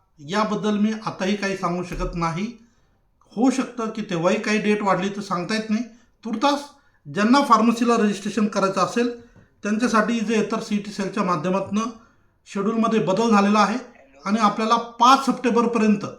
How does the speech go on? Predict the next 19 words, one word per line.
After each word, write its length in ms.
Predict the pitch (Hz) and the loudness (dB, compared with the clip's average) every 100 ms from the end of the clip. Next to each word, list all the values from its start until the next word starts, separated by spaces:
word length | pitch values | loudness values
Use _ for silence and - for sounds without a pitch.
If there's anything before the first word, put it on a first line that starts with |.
| _ _ _ _ - | _ _ _ _ -10
रजिस्ट्रेशन 560 | 170 202 - 233 254 220 | -6 -6 -2 0 2 0
प्रक्रिया 360 | 196 - 226 240 - - _ _ 165 | -2 -2 -2 -2 -8 -20 _ _ -8
नव्यानं 480 | 165 208 254 269 240 - - _ _ _ _ _ | 0 4 6 6 4 -2 -18 _ _ _ _ _
उपलब्ध 400 | 175 160 226 185 | -16 -6 -4 0
होत 160 | 190 180 | 0 -2
आहे 260 | 151 120 - _ _ | -4 -10 -16 _ _
याची 180 | 170 220 | -12 -4
आपण 260 | 185 180 202 | -4 -4 -6
सगळ्यांनी 440 | 170 185 190 175 | -6 -6 -4 -2
नोंद 180 | 175 220 | 0 0
घ्यावी. 300 | 185 190 247 - - _ _ _ 202 | 0 -2 -4 -8 -20 _ _ _ -4
आणि 120 | 214 | 0
हा 180 | 208 226 | 4 4
व्हिडिओ 580 | 180 202 233 247 196 | 4 2 0 -2 -4
ज्या 140 | 147 240 | 0 2
विद्यार्थ्यांना 560 | 233 180 202 214 208 | 2 0 -2 0 0
फार्मसी 480 | 208 165 165 202 254 | 0 -2 0 0 0
करायचं 380 | 233 220 214 233 | 0 0 2 0
होतं, 260 | 180 214 | 0 -2